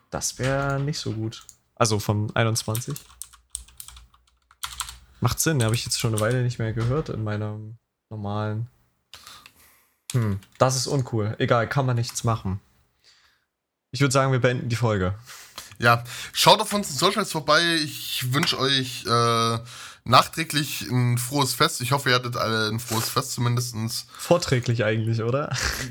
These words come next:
Speaker 2: Ja, die Sache ist, die Folge kommt aber erst nach Weihnachten raus.
Speaker 1: Ja gut, ja gut, okay, okay, okay.
Speaker 2: Ja, d-, das wünschen, deswegen hoffe ich einfach, ihr hattet ein frohes Fest und so, da-, dass reich beschenkt worden seid,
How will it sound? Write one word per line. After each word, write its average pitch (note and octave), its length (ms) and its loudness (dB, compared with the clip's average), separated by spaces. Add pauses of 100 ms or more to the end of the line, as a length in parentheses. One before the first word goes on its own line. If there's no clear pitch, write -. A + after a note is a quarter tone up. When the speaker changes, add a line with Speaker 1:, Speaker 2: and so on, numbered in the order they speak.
Speaker 2:
Ja, C#3+ 360 6
die E3 100 -6
Sache F3 280 2
ist, - 360 -2
die C#3+ 60 -2
Folge D#3 260 4
kommt D#3 220 0
aber C#3 160 2
erst - 420 -2
nach C#3+ 220 6
Weihnachten C3+ 380 0
raus. A#2+ 400 0 (600)
Speaker 1:
Ja C3+ 60 6
gut, B2 340 0
ja A#2 100 2
gut, A2 200 0
okay, A2 300 -2
okay, G#2 240 -6
okay. A#2 280 -8 (160)
Speaker 2:
Ja, A#2+ 60 0
d-, B2 160 0
das B2 300 -2
wünschen, D3 560 -2 (160)
deswegen C#3 340 2
hoffe F3 140 2
ich D3+ 80 0
einfach, C3+ 160 -2
ihr C3+ 60 6
hattet C3 120 -2
ein B2+ 140 -4
frohes B2+ 300 0
Fest - 280 -2
und D3+ 80 -2
so, D#3 220 -2
da-, A#2+ 540 -2 (120)
dass B2 240 -4
reich B2+ 160 4
beschenkt - 360 -2
worden C3+ 180 -4
seid, C3+ 360 4